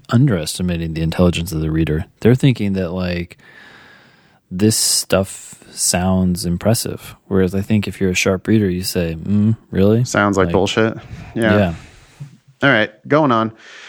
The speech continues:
Speaker 2: <clears throat> "This is what I had come to enjoy in my studies the most, semicolon,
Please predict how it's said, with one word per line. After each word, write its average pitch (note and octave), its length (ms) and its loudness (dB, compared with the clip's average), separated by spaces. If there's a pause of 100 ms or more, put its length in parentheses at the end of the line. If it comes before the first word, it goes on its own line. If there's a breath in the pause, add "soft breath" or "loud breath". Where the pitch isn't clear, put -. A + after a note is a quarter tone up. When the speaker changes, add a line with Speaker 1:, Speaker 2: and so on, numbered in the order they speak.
(100)
Speaker 2:
<clears throat> - 400 -20
"This F#3 360 2
is A#3 140 -2
what F#3+ 360 0
I C#3+ 200 2 (140)
had C3 300 -4
come D3+ 260 0
to D3 180 0
enjoy B2 460 2
in A#2 200 -2
my G#2+ 140 0
studies B2+ 480 -2
the A2+ 100 -4
most, G#2+ 540 0 (180)
semicolon, G#2 1160 -2